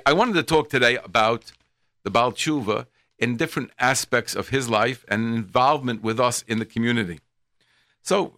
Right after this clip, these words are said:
first of all, we talk about what I say, what I call the way in. The Baal Tshuva is not a Baal Tshuva in one minute.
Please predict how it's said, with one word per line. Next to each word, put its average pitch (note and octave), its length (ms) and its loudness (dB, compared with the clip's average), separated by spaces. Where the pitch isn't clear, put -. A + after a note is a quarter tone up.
first A#3+ 280 0
of E3 120 0
all, C#3+ 320 2
we D3 100 0
talk D#3+ 280 2
about C3 500 2
what A#2 100 0
I B2 120 4
say, A#2+ 460 -2
what A2 140 2
I A#2+ 40 -2
call A#2+ 340 -2
the G#2+ 100 -2
way C3+ 360 2
in. G#2+ 360 0
The C3+ 80 -4
Baal F#3 240 4
Tshuva D#3+ 680 -2
is B2 160 -2
not D3+ 180 2
a D3 80 2
Baal C#3+ 240 2
Tshuva C#3+ 440 0
in C3+ 140 0
one C#3+ 200 2
minute. E3+ 320 0